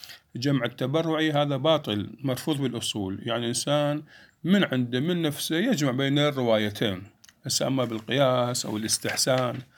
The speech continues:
هذا باطل. عندنا هنا جمع عرفي وهذا لا بأس به، اللي احنا الباحة أخذنا ثلاثة من هذه الأمور.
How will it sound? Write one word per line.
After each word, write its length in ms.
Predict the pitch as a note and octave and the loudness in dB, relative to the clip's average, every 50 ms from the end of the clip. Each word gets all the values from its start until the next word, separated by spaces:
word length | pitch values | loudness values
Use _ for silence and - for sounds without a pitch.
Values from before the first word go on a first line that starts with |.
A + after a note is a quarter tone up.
| _ - - _ _ _ _ | _ -20 -20 _ _ _ _
هذا 220 | - D3+ D3+ D#3 | 2 4 4 4
باطل. 440 | C#3+ C#3 D#3 E3 D3 D3 - G2 F#2+ - - - _ _ _ - - - - _ - - _ _ _ - _ - - | 4 6 6 6 6 4 2 -6 -6 -6 -10 -18 _ _ _ -18 -18 -18 -18 _ -20 -20 _ _ _ -20 _ -4 0
عندنا 260 | C#3 D3+ D#3+ D3+ D3 | 0 2 4 4 4
هنا 200 | D#3 E3+ D#3 B2+ | 6 6 4 4
جمع 500 | A2+ A2+ C3+ D#3+ D#3+ D#3 C#3+ D#3 F3 E3 - - | 4 2 2 4 4 4 4 2 2 0 0 0
عرفي 640 | C3 B2+ B2 - - - D3+ D#3+ F3+ F3+ F3+ F#3 F#3 - _ _ - - _ _ _ - | 0 0 0 0 0 2 4 4 6 4 2 0 -4 -8 _ _ -20 -20 _ _ _ -4
وهذا 280 | - A#2 C#3+ D3 C#3+ C#3+ | 2 4 6 6 6 8
لا 160 | E3 E3 D3+ | 8 8 8
بأس 360 | C3+ C#3 - - - - B2+ | 8 6 0 0 -2 -2 0
به، 340 | A#2+ C3+ D3 C#3+ F3 F3+ E3+ D#3 | 0 2 4 4 4 4 4 4
اللي 180 | D#3 D3 C3+ B2+ | 4 2 2 2
احنا 220 | - - D3 C#3 | 2 0 0 0
الباحة 400 | C#3 B2+ C#3 D#3 D#3+ - - - - | 2 2 4 4 4 4 2 0 -2
أخذنا 380 | D3 - - E3 D#3+ E3 D#3 D#3 | -4 -2 -2 0 0 2 0 0
ثلاثة 680 | D3 - C3 C3+ D3 D3+ C#3+ C#3+ - D#3 D#3 D3+ D3 D3 - - - - - - - - _ - - - | 0 0 4 8 10 10 10 10 8 4 2 2 2 -4 -10 -20 -20 -20 -20 -20 -20 -20 _ -12 -6 0
من 160 | C#3 B2 A#2+ | 2 2 4
هذه 680 | B2 D3 C#3+ C#3+ C#3 C#3 B2+ C#3 C#3+ C#3+ D3 C#3+ C#3 - - - - - | 4 4 4 4 4 4 6 8 8 8 8 8 6 2 -2 -8 -6 -2
الأمور. 840 | B2+ B2 A#2+ A#2+ A#2 A#2 A#2 A#2 A#2 - - A#2+ B2+ C#3+ B2 F#2 | 0 2 2 4 4 4 4 2 0 0 2 4 6 6 6 4